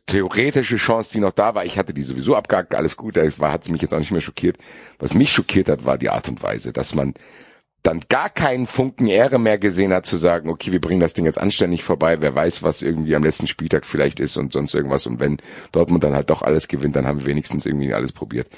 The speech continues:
Dann wäre diese Sache auch anders ausgegangen. Aber das jetzt hat diese ganzen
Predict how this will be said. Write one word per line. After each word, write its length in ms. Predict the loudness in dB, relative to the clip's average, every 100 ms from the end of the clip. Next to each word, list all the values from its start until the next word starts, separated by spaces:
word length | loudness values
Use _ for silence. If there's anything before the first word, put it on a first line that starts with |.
| -20 -20 -8
Dann 120 | 0
wäre 120 | 0
diese 180 | 2 0
Sache 240 | 0 0
auch 120 | -2 -2
anders 240 | -6 -4
ausgegangen. 340 | -6 -6 -8
Aber 160 | -4 -2
das 300 | 0 -2 0
jetzt 420 | 0 0 -6 -16 _ _ _ _ _ _
hat 160 | -4 0
diese 240 | 2 2
ganzen 640 | 2 -2 -2 -2 0 0